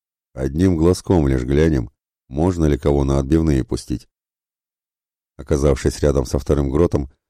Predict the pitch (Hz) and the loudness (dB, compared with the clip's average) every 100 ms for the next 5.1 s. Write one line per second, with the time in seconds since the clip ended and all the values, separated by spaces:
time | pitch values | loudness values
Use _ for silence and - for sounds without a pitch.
0 | _ 71 73 98 90 90 82 78 78 90 | _ -4 0 2 2 2 2 2 2 0
1 | 82 - 78 76 73 - 85 80 73 78 | -2 0 0 2 0 0 2 4 2 0
2 | 76 - 76 80 78 73 69 69 71 69 | -2 0 2 2 2 0 2 2 2 0
3 | 65 69 - - _ _ _ _ _ _ | 0 -2 -4 -10 _ _ _ _ _ _
4 | - 90 85 90 82 90 85 - 95 - | -8 -4 0 0 4 2 2 -2 -6 -4
5 | 71 | -8